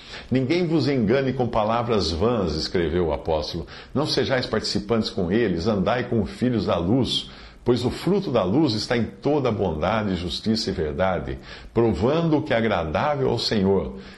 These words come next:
E não vos associeis às fru-, às obras infrutuosas das trevas. Antes, porém, condenai-as, porque as coisas feitas por eles em oculto, até o dizê-las é vergonhoso,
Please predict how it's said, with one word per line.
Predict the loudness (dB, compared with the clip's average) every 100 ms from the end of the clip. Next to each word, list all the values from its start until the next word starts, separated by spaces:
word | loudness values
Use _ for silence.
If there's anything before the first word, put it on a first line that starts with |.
| -2
E | 0
não | 2 2 2
vos | 2 0
associeis | 0 0 0 2 2 2 2
às | 0 -2
fru-, | -4 0 2
às | 2 0 2
obras | 2 2 0 0
infrutuosas | -2 -2 0 2 2 2 0 0
das | 0 -2
trevas. | 0 0 0 -2 -4 -8 -12 -6 -2
Antes, | 0 0
porém, | -2 0 2 0
condenai-as, | 0 2 0 0 0 0 0 0
porque | -2 0
as | -2
coisas | 0 0 2 0
feitas | 0 -2 0 -4
por | -2 0
eles | 2 2 2 0 -2
em | -2
oculto, | -4 0 0 0 -2 -4 -6 -16 -18 -18 -4
até | -2 -2 -4 0 2 2
o | 2
dizê-las | 2 0 0 0 2 0 0
é | -2 0
vergonhoso, | 0 0 0 2 2 0 -4